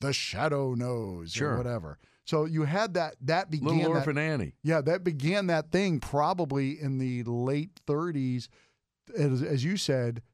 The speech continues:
Speaker 1: till the, I'd say, mid eighties. So we had, like, a fifty-year window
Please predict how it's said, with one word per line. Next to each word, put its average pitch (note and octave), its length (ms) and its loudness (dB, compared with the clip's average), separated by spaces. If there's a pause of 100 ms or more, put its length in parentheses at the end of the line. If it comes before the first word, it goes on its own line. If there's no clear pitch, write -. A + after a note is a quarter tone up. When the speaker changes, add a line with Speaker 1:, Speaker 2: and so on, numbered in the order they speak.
(160)
Speaker 1:
till E3 300 2
the, C#3 560 2 (460)
I'd D#3+ 200 0
say, C#3+ 320 2
mid C#3+ 560 2
eighties. B2+ 680 -2 (300)
So - 140 0
we F#3+ 100 0
had, G3+ 80 0
like, D3 140 0
a A#2+ 80 -4
fifty-year F3+ 800 -2
window C3 640 0